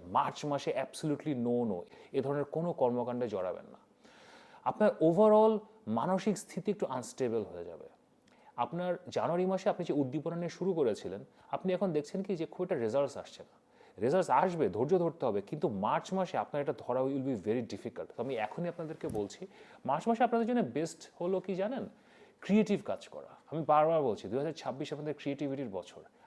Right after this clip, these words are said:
আপনি নিজের বাসায় বসে, যখন বাসায় থাকবেন, ক্রিয়েটিভ কিছু করবেন। আপনি Facebook, YouTube-এ আপনি ভিডিও বানান, আপনি কিছু স্ট্যাটাস লিখেন, পোস্ট করেন, do something, সোশ্যাল মিডিয়াতে অ্যাক্টিভ থাকেন,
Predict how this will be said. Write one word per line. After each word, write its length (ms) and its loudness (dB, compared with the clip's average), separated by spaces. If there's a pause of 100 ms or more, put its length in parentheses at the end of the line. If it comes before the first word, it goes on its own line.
(100)
আপনি 220 -4
নিজের 300 0
বাসায় 380 -2
বসে, 360 -2
যখন 220 -4
বাসায় 340 -4
থাকবেন, 300 -6
ক্রিয়েটিভ 420 0
কিছু 200 -8
করবেন। 300 -8 (380)
আপনি 320 -2
Facebook, 440 0
YouTube-এ 320 -2
আপনি 160 -6
ভিডিও 380 0
বানান, 280 0 (100)
আপনি 200 -2
কিছু 260 -6
স্ট্যাটাস 400 -2
লিখেন, 280 -2
পোস্ট 240 0
করেন, 300 -2
do 80 0
something, 360 0
সোশ্যাল 300 -2
মিডিয়াতে 260 0
অ্যাক্টিভ 320 -2
থাকেন, 260 -16